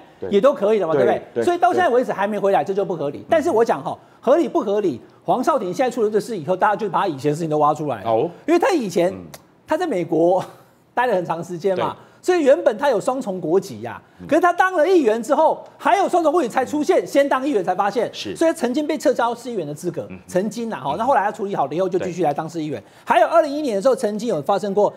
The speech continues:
Speaker 2: 肇事逃逸。好，观众朋友，这都十几年前的事情了。我们要谈旧的事情，没有那么重要。现在这个状况，我刚刚讲的，如果黄少廷他就没有回来呢？
Speaker 1: 嗯。
Speaker 2: 如果啦，
Speaker 1: 多伤啊，
Speaker 2: 回来就没事啦，哈，
Speaker 1: 这件事情。对，
Speaker 2: 待会我下个来看嘛，
Speaker 1: 对，对。
Speaker 2: 哈。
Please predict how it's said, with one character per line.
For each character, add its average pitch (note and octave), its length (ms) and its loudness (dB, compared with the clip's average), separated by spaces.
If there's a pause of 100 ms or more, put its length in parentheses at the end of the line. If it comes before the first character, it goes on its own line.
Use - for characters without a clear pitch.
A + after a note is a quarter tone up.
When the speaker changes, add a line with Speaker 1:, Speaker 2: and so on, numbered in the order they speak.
(140)
Speaker 2:
肇 A3 180 2
事 A3+ 160 -8
逃 D#3 220 -6
逸。 G3 180 -6 (160)
好， G3 160 2
观 D4 100 2
众 E4+ 80 0
朋 D4 80 0
友， G#3 80 0
这 D4+ 120 -2
都 C#4+ 100 -2
十 G3+ 220 -8
几 F#3 120 -10
年 C#3 140 -8
前 D3+ 100 -10
的 B2+ 120 -8
事 C3 120 -8
情 A#2 220 -10
了。 G#2 100 -16 (200)
我 F#3+ 100 0
们 C#4 80 2
要 E4+ 120 6
谈 F#3+ 320 -6
旧 E4 180 2
的 A3 80 2
事 C4 160 -10
情， C3+ 240 -10
没 G3 100 -6
有 G#3+ 60 -2
那 G3 80 -2
么 F#3 80 -6
重 F#3 160 -4
要。 F3+ 160 -4 (260)
现 F#4 340 2
在 D#4+ 160 4
这 D4+ 120 0
个 B3 60 0
状 B3+ 140 4
况， A#3+ 160 -2
我 D#3+ 60 -2
刚 G#3 140 2
刚 G#3+ 80 -4
讲 C#3 180 -4
的， A#2 160 -12 (320)
如 C#4 140 4
果 F#4 120 6
黄 C4+ 140 0
少 D#4+ 160 2
廷 G#3+ 140 -4
他 G#3+ 100 -2
就 A#3+ 80 -2
没 A3+ 120 -4
有 E3+ 80 -2
回 D3+ 120 0
来 C3+ 160 -2
呢？ C3+ 180 -10
Speaker 1:
嗯。 G2+ 100 -16 (300)
Speaker 2:
如 A3+ 220 2
果 F#3+ 200 0
啦， A2 200 -8
Speaker 1:
多 D#3 160 -2
伤 D3+ 280 -4
啊， C#3 80 -6
Speaker 2:
回 A3 160 4
来 D4+ 140 2
就 D#4+ 80 -4
没 C#4 180 0
事 F4 220 2
啦， G#3 140 2
哈， F#3 100 0
Speaker 1:
这 A3+ 80 6
件 A3+ 80 6
事 - 40 4
情。 - 0 -
对， - 0 -
Speaker 2:
待 G3+ 60 2
会 G3 40 2
我 F#3 40 0
下 - 160 2
个 A#3 80 0
来 A3 140 2
看 B3+ 180 2
嘛， E3+ 60 -8
Speaker 1:
对， D#3 80 -4
对。 - 20 -2
Speaker 2:
哈。 C#3 100 -8